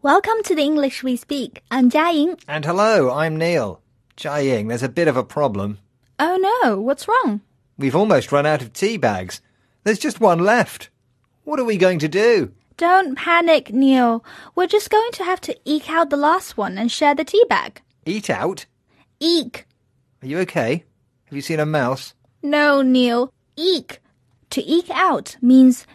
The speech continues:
Speaker 1: to make the supply of something last a bit longer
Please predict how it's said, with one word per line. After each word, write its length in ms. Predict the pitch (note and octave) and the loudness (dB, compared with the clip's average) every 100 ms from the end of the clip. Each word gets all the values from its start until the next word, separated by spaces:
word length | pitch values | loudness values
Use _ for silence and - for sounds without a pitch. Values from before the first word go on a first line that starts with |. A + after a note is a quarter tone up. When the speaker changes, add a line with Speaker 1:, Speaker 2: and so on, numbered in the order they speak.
| - | -4
Speaker 1:
to 100 | B3 | 2
make 240 | A#3 D#4 | 2 2
the 120 | F4 | -4
supply 460 | D#4+ C4+ - B3 D#4 | -6 -6 -4 0 0
of 140 | F#4 | 0
something 480 | - G#3+ G3+ G3+ G#3+ | -2 -6 -4 -4 -2
last 320 | G#3+ B3 - | -2 -4 -4
a 60 | C4+ | -6
bit 160 | A3+ - | -4 0
longer 500 | B3+ D#4+ C4+ G3+ | 2 4 2 0